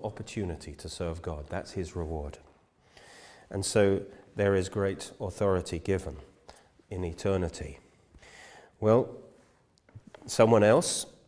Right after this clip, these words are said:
comes with five minas, and he was given five cities. So there's different degrees of glory and authority that different ones will receive,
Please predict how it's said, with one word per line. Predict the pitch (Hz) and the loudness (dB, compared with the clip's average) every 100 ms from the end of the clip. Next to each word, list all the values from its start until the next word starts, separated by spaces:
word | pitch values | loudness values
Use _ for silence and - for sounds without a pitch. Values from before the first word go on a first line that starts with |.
| - | 2
comes | 110 104 147 - | 6 6 4 0
with | 107 107 | -4 -4
five | - 156 185 170 | 0 2 4 4
minas, | 107 98 110 120 - | 4 6 4 2 -2
and | 120 120 | 0 0
he | 139 135 123 - - _ _ _ _ | 0 -2 -6 -14 -20 _ _ _ _
was | 120 107 | -6 -2
given | 131 139 139 | -2 -2 -6
five | - 175 143 | -6 -6 -6
cities. | - 80 78 80 - | -8 -8 -8 -12 -4
So | 113 110 - - - | -4 -4 -10 -20 -10
there's | 131 120 117 | 0 2 2
different | - 156 - 143 | -4 -6 -6 -6
degrees | 147 135 113 95 | -6 -2 -2 -2
of | 98 104 | -4 -4
glory | 107 107 87 | 0 0 0
and | 82 | -4
authority | 90 87 107 92 82 - 78 | -6 -8 -6 -6 -6 -10 -10
that | 87 92 | -10 -4
different | 107 110 - | -4 -2 -2
ones | 87 85 87 | -2 -2 -4
will | 85 | -6
receive, | 87 82 101 78 80 | -6 -6 -8 -8 -12